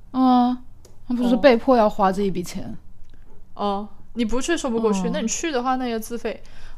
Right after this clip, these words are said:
Speaker 2: 而且还有，还有公司会经常搞一些什么充电会啊、学习会、分享会这些，
Speaker 1: 嗯，嗯，嗯。
Speaker 2: 会让讲师过来参加，然后来、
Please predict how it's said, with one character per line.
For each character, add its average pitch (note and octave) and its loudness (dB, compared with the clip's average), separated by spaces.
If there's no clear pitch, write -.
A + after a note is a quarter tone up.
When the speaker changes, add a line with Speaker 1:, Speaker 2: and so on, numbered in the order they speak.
Speaker 2:
而 - 0
且 G#3 0
还 A3+ 2
有， A#3+ 4
还 A3+ 0
有 A#3+ 4
公 B3+ 0
司 B3+ -4
会 C4 -4
经 B3+ -6
常 A3 -2
搞 G3+ -2
一 - -6
些 A3+ -2
什 A3 -6
么 F3+ -8
充 A#3+ 2
电 B3 0
会 A#3+ 2
啊、 G3+ -2
学 F#3 -6
习 G3 -6
会、 G#3+ -2
分 G#3+ -4
享 - -6
会 F#3+ -6
这 G3 -12
些， F3+ -10
Speaker 1:
嗯， - -6
嗯， G3+ -2
嗯。 G3+ 0
Speaker 2:
会 A#3+ 6
让 A#3+ 6
讲 G3 0
师 A3+ -4
过 A#3 0
来 G3 0
参 G3+ -4
加， G3 -4
然 F3 -4
后 G3 -4
来、 F#3 -6